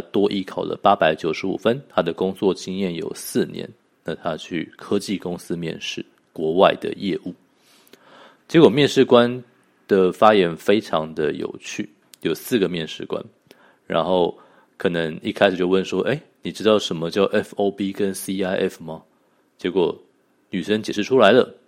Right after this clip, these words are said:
男生主管反而一直说，“你讲错，你讲错了。”然后最后还是被纠正，才说，“哦，原来误会你了，那你是狗贸系吧？那你看起来无忧无虑的，父母培养你到大，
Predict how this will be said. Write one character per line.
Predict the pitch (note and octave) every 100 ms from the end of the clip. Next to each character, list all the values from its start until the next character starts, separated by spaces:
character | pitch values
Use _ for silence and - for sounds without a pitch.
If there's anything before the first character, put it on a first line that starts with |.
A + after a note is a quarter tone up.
| - _ _ _
男 | F#2+ F2
生 | E2+ A#2 C3+ _ _ _
主 | - F#2+
管 | G#2+ - -
反 | - D#2+
而 | G2+
一 |
直 | F2 D#2
说 | F2+ E2
，“你 | E2+
讲 | - -
错， | -
你 | E2+
讲 | - -
错 | - - -
了。” | - _ _ -
然 | F2
后 |
最 | E2+ F#2+
后 | G2 F2
还 | E2
是 | E2+
被 | - F#2 D#2+
纠 | - F#2+ F2+
正， | G2 - - _ _ _ _
才 | - -
说 | - E2 F#2+
，“哦， | G2
原 | E2+ D#2+ E2
来 | D#2 D2+ D2+ -
误 | F#2+
会 | - E2 -
你 |
了， | - - _ _
那 | F#2+
你 | E2
是 | D2+
狗 | - -
贸 | E2+ D#2
系 | - -
吧？ | - - _ _ _ _ _ _
那 | - E2+ D#2+ E2 _ _ _ -
你 | F2 D#2+
看 | - A2+
起 | F#2 -
来 | E2 D#2 D2+ D#2 - _ _ _ -
无 | F#2
忧 | F#2 G#2
无 | F2 F2+
虑 | G2 E2+
的， | D#2+ - - _ _
父 | - G#2
母 | E2
培 | -
养 | F2+ F2
你 |
到 | E2 F#2
大， | - G#2+ -